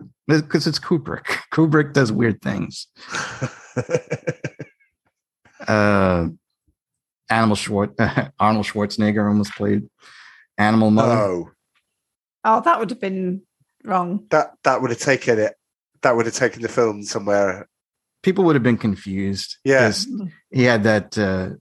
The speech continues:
Speaker 1: is it the Austrian accent?
Speaker 3: Mm.
Speaker 2: Yeah. Plus, they would have just seen him in John Matrix, just in Commando, just basically level, level the place on his own.
Speaker 3: He'd have had to have been dubbed, wouldn't he?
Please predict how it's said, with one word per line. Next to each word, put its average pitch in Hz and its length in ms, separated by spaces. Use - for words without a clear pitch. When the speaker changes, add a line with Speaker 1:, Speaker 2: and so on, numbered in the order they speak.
Speaker 1:
is 101 100
it 90 60
the - 100
Austrian 110 440
accent? 123 500
Speaker 3:
Mm. 190 440
Speaker 2:
Yeah. 110 300
Plus, - 260
they 139 140
would 127 100
have 123 100
just 123 140
seen 135 140
him 113 140
in 110 120
John 110 240
Matrix, 117 540
just - 420
in 104 220
Commando, 104 600
just - 220
basically 107 640
level, 110 440
level 151 300
the 143 80
place 147 320
on 110 100
his 107 120
own. 113 340
Speaker 3:
He'd - 160
have 180 100
had - 200
to 254 100
have 220 140
been 190 300
dubbed, 285 380
wouldn't 151 320
he? 202 260